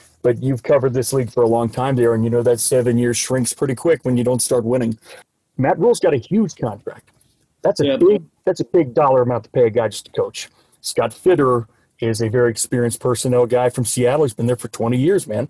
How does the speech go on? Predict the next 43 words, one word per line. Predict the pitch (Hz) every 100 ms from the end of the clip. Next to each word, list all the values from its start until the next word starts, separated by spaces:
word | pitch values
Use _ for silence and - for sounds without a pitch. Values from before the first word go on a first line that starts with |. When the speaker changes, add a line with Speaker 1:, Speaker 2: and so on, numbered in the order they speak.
| _ - _ -
Speaker 1:
Worked | 127
with | 156 135
Mike | 165
Holmgren, | - 220 208 123
for | -
crying | - 104
out | 92
loud. | 95 95 - - _ _ _ -
And | 113
then, | 131 156
uh, | 170
Dave | 160 202 -
Tepper, | 254 302 120 -
who | 123 113
has | 127 127 120
a, | 131 131 131
um, | 131 131 135 131 _ - - _ _ _
I, | 135 - 139 120
I, | 117
I | 160
would | 233 104 - _ -
suppose, | - - 95 113 147
a | 120 - -
pretty | 143 135
big | 135 117
say | - 139 175
in | 131
some | 117 117
matters | 113 117 123
on | 120
the | 117
football | 120 113 113 104
side. | - 110 -
And | 165 190
then | 208
you've | 196
got | 285
Samir | - 190 135 127
Suleiman, | - 233 233 220 214 156
you've | 113
got | 117 -
Pat | 117 110
Stewart. | - 147 170 202